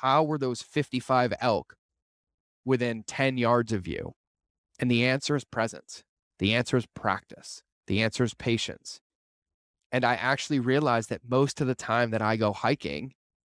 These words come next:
I'm doing this and I'm alone and I keep being rewarded with the most beautiful sunrises and sunsets. I see bears,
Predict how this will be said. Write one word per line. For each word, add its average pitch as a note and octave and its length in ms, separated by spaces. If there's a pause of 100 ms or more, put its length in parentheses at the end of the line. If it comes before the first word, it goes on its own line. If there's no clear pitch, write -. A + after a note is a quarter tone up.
(600)
I'm A#2+ 160
doing C3+ 360
this G2 240
and A2 80
I'm G#2 100
alone A2 540
and G#2+ 200
I B2 200
keep - 400
being B2 300
rewarded G#2+ 720
with A#2+ 160
the A#2+ 80
most A#2+ 380
beautiful C3 360
sunrises A2 720
and G#2+ 120
sunsets. A2+ 600
I G2 80
see A#2 240
bears, G2+ 640